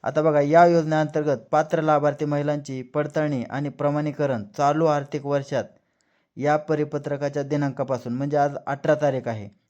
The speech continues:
या परिपत्रकाचा दिनांक आहे अठरा सप्टेंबर दोन हजार पंचवीस, या दिनांकापासून दोन महिन्याच्या आत पूर्ण करणं आता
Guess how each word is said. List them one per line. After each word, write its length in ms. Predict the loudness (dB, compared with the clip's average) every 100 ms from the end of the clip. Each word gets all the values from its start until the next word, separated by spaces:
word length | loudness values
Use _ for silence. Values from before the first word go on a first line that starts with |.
| _ -2
या 140 | 0
परिपत्रकाचा 840 | 0 0 -2 -4 -6 -4 -4 -4 -2
दिनांक 340 | -2 -2 -2
आहे 160 | -2 -2
अठरा 340 | -4 -2 -4
सप्टेंबर 480 | -4 -6 -6 -4 -4
दोन 180 | -4 -4
हजार 220 | -4 -4
पंचवीस, 420 | -4 -6 -6 -10 -10 _ _ _
या 280 | -4 2 2
दिनांकापासून 720 | 2 0 0 -2 -4 -6 -6
दोन 200 | 0 0
महिन्याच्या 560 | 2 0 0 0 2 2
आत 60 | 2 -2
पूर्ण 260 | -6 -4 -4
करणं 280 | -6 -4
आता 240 | -4 -2